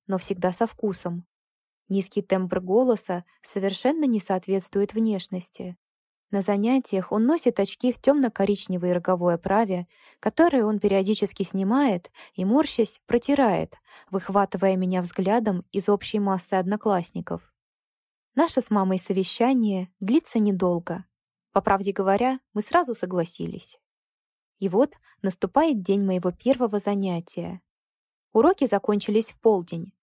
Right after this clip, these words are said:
Заниматься договорились у Эрнеста в квартире,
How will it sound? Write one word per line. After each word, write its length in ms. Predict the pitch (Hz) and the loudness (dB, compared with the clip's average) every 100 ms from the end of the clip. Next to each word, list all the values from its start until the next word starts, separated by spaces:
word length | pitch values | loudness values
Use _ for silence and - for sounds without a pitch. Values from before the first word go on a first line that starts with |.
| _ _ _ _ _ _ - | _ _ _ _ _ _ -6
Заниматься 560 | 202 214 254 392 294 | 2 4 4 2 2
договорились 640 | 214 202 190 196 262 285 - | 0 0 2 2 4 2 0
у 80 | 214 | 0
Эрнеста 440 | 202 202 247 - 220 | 2 2 0 -2 -6
в 60 | |
квартире, 680 | - 233 - 226 190 165 160 | 0 0 0 -2 -2 -2 -8